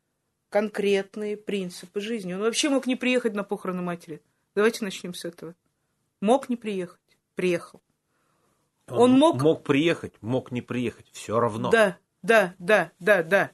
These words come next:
Speaker 1: Хорошо, все равно. А, дальше. Он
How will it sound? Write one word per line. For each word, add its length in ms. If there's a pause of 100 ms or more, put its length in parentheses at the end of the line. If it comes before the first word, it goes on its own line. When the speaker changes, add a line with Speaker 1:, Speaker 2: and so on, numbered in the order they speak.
(280)
Speaker 1:
Хорошо, 600
все 220
равно. 380 (800)
А, 420 (640)
дальше. 560 (380)
Он 460